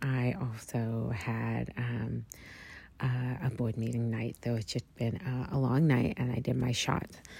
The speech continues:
much later than usual. Um, interestingly, I'm at a point where I, like, had a friend come over, and I'm just, like, talking to her while doing my shot.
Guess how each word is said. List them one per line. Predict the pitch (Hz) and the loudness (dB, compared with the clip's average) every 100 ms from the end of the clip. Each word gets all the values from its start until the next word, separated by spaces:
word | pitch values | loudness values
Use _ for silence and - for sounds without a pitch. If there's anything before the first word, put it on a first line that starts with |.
| - - - | -16 -14 0
much | 127 123 - | 0 0 0
later | 143 131 123 123 | 2 4 4 2
than | 127 | 2
usual. | 123 123 117 123 117 117 - | 4 2 0 -2 0 0 0
Um, | 135 131 | 2 2
interestingly, | - 156 160 165 175 151 135 | 6 6 6 6 6 8 6
I'm | 135 | 6
at | 131 123 | 4 4
a | 120 | 2
point | - 127 127 | 2 4 4
where | 123 | 4
I, | 127 131 | 2 2
like, | 135 165 | 2 0
had | - 143 | 0 2
a | 135 | 2
friend | - 135 127 | 2 2 2
come | 135 123 | 2 2
over, | 120 127 139 - | 2 4 4 2
and | 123 | 0
I'm | 120 | 0
just, | 123 - | -2 -2
like, | - - - - - - | -4 -6 -12 -14 -14 -6
talking | - 120 - 143 | -2 0 2 4
to | |
her | 156 156 | 4 4
while | 160 - | 2 2
doing | - 180 | 4 6
my | 180 | 4
shot. | 170 175 | 4 2